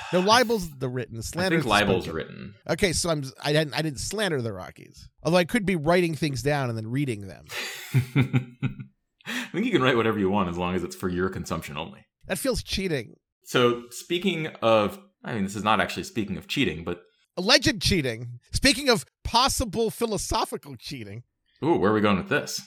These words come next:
Speaker 1: Oh, I don't know, but I was, I was just, I was trying to, I was trying to, you know, push your segue card a little.
Speaker 2: Well, I was trying to think of ejections 'cause, uh,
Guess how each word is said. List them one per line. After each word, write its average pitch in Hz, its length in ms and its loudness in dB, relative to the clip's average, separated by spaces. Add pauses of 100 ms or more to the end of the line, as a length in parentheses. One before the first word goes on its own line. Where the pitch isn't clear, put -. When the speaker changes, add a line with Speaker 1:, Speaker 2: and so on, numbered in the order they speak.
(240)
Speaker 1:
Oh, 226 100 4
I 226 100 6
don't 285 140 4
know, 294 180 6
but 180 140 0
I 208 80 4
was, 233 160 2
I 220 140 2
was 240 100 -2
just, 180 180 -4
I 190 120 0
was 254 100 -2
trying 240 140 -2
to, 175 180 -2 (240)
I 208 100 0
was 240 140 0
trying 226 200 0
to, 170 140 0
you 170 120 0
know, 151 400 0 (160)
push 220 160 -8
your 175 80 -4
segue 170 360 -4
card 139 220 -4
a - 20 -6
little. 113 320 -10 (160)
Speaker 2:
Well, 107 140 2
I - 20 4
was 151 120 2
trying 180 140 4
to 135 40 0
think 139 160 2
of 98 300 2
ejections 90 840 -4
'cause, 87 160 -6
uh, 82 300 0